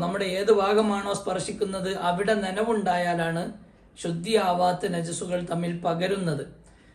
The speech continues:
ഒരു സ്ഥലം മൂത്രമായി അവിടെ ഉണങ്ങി, വേറെ ഒരാൾ അവിടെ വന്ന് കൈകൊണ്ടോ കാലുകൊണ്ടോ ഡ്രസ്സ് കൊണ്ടോ എങ്ങനെ സ്പർശിച്ചാലും ഉണങ്ങിയ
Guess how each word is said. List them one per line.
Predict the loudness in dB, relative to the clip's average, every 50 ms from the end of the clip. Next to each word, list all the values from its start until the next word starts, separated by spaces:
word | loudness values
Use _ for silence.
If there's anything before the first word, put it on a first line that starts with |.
| _ _ -2
ഒരു | 2 2 2 4
സ്ഥലം | 4 4 4 4 4 2 2
മൂത്രമായി | 0 0 0 2 2 2 2 2 0 0 0 -2 -2 -2 -2
അവിടെ | 0 0 0 0 0 0
ഉണങ്ങി, | 0 0 0 0 0 -2 -4 -6 -10 -14 -20 -20 -20 -20 -8 0 4
വേറെ | 6 6 8 8 8 6 6
ഒരാൾ | 6 4 4 4 4 2
അവിടെ | 2 4 4 4 2
വന്ന് | 2 2 0 -2 0 2
കൈകൊണ്ടോ | 2 2 2 2 0 0 4 4 6 6 6 4 2 0
കാലുകൊണ്ടോ | 0 2 4 4 4 4 4 4 4 2 2 2 2 -2 -6 -14 -20 -20 -12 -6 -2 0
ഡ്രസ്സ് | 2 2 2 4 4 4 6 6
കൊണ്ടോ | 4 4 4 2 2 2 2
എങ്ങനെ | 2 0 0 2 2 2 0 0
സ്പർശിച്ചാലും | -2 -4 -4 -4 -4 -4 -4 -4 0 2 2 2 4 2 0 -2 -4 -6 -12 -18 -20 -20 -14 -6 -2 0
ഉണങ്ങിയ | 2 4 4 4 4 4 4 6